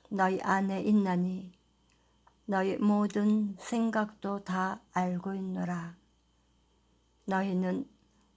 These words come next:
정직함으로 내 앞에 나와서 너희 자신을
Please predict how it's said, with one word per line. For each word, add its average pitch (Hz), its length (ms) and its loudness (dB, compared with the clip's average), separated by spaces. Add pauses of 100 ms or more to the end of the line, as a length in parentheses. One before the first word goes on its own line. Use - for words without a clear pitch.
(200)
정직함으로 208 1000 0
내 202 140 2
앞에 196 380 0
나와서 185 920 -2 (1000)
너희 214 420 2
자신을 208 760 0